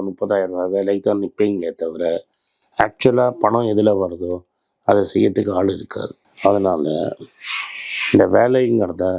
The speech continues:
நம்மளா தேடிக்கிறது தான். நன்றி, வணக்கம். இந்த வீடியோ உங்களுக்கு பிடிச்சிருந்தா இந்த வீடியோவை லைக் பண்ணுங்க, எங்க சேனலை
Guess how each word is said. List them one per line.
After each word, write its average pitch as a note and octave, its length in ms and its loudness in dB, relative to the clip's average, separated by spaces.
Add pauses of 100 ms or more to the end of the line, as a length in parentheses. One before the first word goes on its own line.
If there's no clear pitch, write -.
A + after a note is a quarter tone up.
(680)
நம்மளா G#2+ 280 4 (240)
தேடிக்கிறது G2 600 -4 (100)
தான். - 100 -20 (220)
நன்றி, G2 340 4 (400)
வணக்கம். - 400 -2 (140)
இந்த G#2+ 160 6
வீடியோ A#2 240 4
உங்களுக்கு G2 280 -4
பிடிச்சிருந்தா G#2+ 480 0
இந்த G2+ 100 -2 (100)
வீடியோவை G#2 320 2 (100)
லைக் F#2+ 260 -8
பண்ணுங்க, F#2 280 -2 (680)
எங்க F#2 140 2 (100)
சேனலை G#2+ 280 2